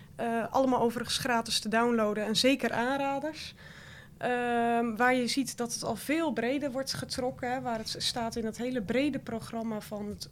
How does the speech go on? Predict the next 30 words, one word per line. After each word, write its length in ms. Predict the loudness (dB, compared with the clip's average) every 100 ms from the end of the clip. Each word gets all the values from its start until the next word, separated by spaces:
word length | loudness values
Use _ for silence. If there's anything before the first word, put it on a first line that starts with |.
| -10
eh, 100 | -8 -8 -8
ontwikkeling 600 | -6 -4 -4 -4 -4 -4
volgen 360 | -4 -6 -6 -8
van 180 | -10 -8
kinderen 400 | -4 -4 -4 -4
en 80 | -2
hoe 160 | -2
dat 200 | -2 -4
goed 240 | -6 -8 -8
vorm 320 | -6 -4 -4
te 100 | -6
geven 480 | -8 -6 -8 -8 -4
in 220 | -2 -2
je 100 | -6
hele 440 | -8 -4 -2 -2
onderwijs. 640 | -2 -2 -2 -4 -6 -8 -10 -14 -16 -18 -18 -18 -4
En 120 | 0
dan 100 | 2
zie 160 | 2 0
je 80 |
dat 160 | 0 -2
boek 140 | -4
Wijze 380 | 0 0 0 -2
Lessen, 440 | -2 0 0 -2 -4
wat 200 | -8 -8
ook 220 | -8 -8
gratis 440 | -8 -6 -6 -6
te 80 | -6
downloaden 520 | -4 -4 -4 -4 -6
is, 240 | -6 -8